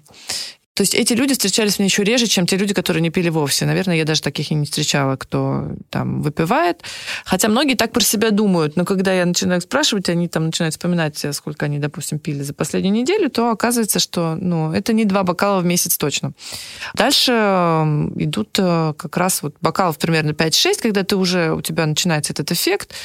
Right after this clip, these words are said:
ты чуть больше говоришь, чем нужно, чуть я-, э, громче смеешься, чем обычно. И обыч-, ну, как бы люди часто на этом останавливаются, собственно, начинают пить водичку и считают, что вечеринка удалась. Но я эту обстановку,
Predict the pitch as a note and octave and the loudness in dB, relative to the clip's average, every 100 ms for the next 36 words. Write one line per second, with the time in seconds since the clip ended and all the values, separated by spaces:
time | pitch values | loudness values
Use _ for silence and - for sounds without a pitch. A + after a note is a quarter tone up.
0 | - - - - F#3 F3+ E3+ E3 E3 F#3+ | -16 -10 -4 -2 2 2 2 2 2 2
1 | A#3 F4+ - D4 C#4 C4+ C4 A3 G3 - | 2 2 2 0 2 2 0 2 0 0
2 | F3+ - F3 E3+ E3 D#3+ D#3+ D#3 E3+ D#3 | 0 0 2 2 2 2 0 0 0 0
3 | - F3+ F#3+ D4 D#4+ - C4 - - - | 0 0 2 2 0 0 -2 -6 -14 -16
4 | - - A3 A3 G3+ G#3+ - G3+ F#3+ F#3 | -6 0 2 2 2 2 2 2 0 -2
5 | - - - - A#3+ A#3+ G#3 F3+ A3+ - | -8 -18 -6 0 2 4 2 2 0 -4
6 | G3+ F#3 F3 D#3+ F3 A3 A3 G3 F#3 E3+ | 0 0 0 0 2 2 2 2 2 2
7 | E3 D#3 A3 G#3 F#3 F3+ F#3 E3+ - G#3 | 2 2 0 2 2 2 2 0 2 2
8 | D#3+ D#3 F#3+ C4+ - E4+ E4 C#4+ - - | 4 2 2 2 2 0 0 -2 -4 0
9 | A#3+ G3+ F#3+ G3+ E3+ - - G3+ C4+ - | 2 2 2 0 -2 -4 -2 0 0 -2
10 | - A#3 G#3 G#3 G#3+ F3+ - D#3 F#3 F#3 | 0 2 2 2 2 0 -2 -2 -2 0
11 | - - E3 - - D#3+ F3+ F3+ F#3 F3 | -2 -2 0 0 0 0 2 0 0 0
12 | D#3+ D3 C3+ - - - - - - G3+ | 0 0 -2 -6 -10 -6 -4 -4 -4 0
13 | C4+ B3+ G#3 F#3+ F3+ E3+ - - F#3+ F3 | 2 4 2 2 0 -2 0 0 0 0
14 | - | -2